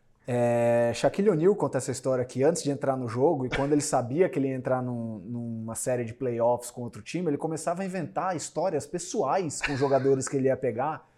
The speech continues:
E às vezes tinha de onde tirar, e às vezes, se não tivesse de onde tirar, ele inventava a história na cabeça dele justamente pra passar por cima dos caras e pra jogar pesado com os caras.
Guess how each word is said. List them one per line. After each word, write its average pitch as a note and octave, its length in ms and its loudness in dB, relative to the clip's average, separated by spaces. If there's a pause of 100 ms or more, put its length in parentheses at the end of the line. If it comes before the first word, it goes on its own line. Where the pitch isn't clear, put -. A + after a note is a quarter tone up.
(440)
E G#3 240 -2 (120)
às D3 180 4
vezes F#3 380 8
tinha G#3+ 380 2
de C#3+ 120 2
onde D3+ 220 2
tirar, D3 320 2
e A#3 40 2
às F3+ 120 2
vezes, A3+ 300 4 (200)
se A3+ 120 0
não B3+ 160 2
tivesse G3 420 6
de E3+ 80 0
onde F#3 140 0
tirar, E3+ 280 2
ele A#3+ 120 2
inventava A3+ 560 2
a D#3+ 40 6
história D3+ 360 4
na D3+ 80 -2
cabeça D3 440 2
dele E3 280 2
justamente C4 520 2
pra F#4 160 -4
passar C#4 360 0
por F4+ 160 -2
cima A#3+ 320 0
dos - 120 -4
caras D3+ 400 0
e D3 60 0
pra F3 160 2
jogar F3+ 320 4
pesado D3 420 6
com A#2+ 80 -12
os - 80 -14
caras. A2+ 380 -12